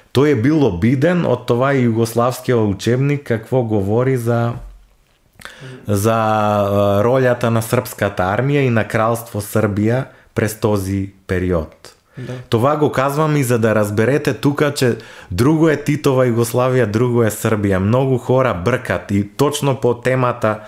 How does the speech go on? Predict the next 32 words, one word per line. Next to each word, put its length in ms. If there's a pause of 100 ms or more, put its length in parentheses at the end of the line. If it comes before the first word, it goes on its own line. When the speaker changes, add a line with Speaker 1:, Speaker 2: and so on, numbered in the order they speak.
(420)
Speaker 1:
а, 300
която 400
обсъждаме 720
в 60
рамките 560
на, 360
нали, 420
на 160
въпроса, 600
който 320
ми 140
беше 320
зададен 600
за 160
чужди, 580 (560)
а, 220
за, 320
за, 360
за 220
чужди 360
влијанија. 380
Доколку 600
то-, 360
това, 280
което 360
се 120
случва 460
в 60
Република 540
Северна 420
Македонија 540
днес 460